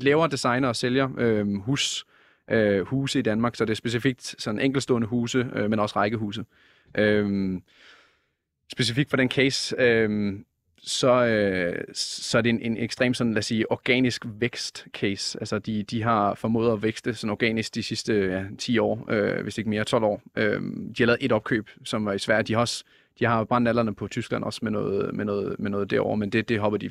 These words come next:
hurtigt fra. Øhm, virksomheden kom ud med,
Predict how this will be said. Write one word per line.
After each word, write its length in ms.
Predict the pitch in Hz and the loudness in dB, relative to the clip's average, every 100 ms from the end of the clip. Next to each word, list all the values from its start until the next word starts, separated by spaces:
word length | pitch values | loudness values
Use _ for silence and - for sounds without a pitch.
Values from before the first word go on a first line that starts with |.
| - | -12
hurtigt 300 | 120 110 107 | -6 -4 -4
fra. 200 | - 101 113 _ _ _ - | -2 -4 -4 _ _ _ -2
Øhm, 600 | 107 110 107 104 104 101 - _ _ _ - - | 2 4 4 2 2 0 -4 _ _ _ -12 -6
virksomheden 440 | 120 113 123 113 110 | 0 2 2 2 2
kom 180 | 123 120 | 2 2
ud 80 | |
med, 120 | 113 | 2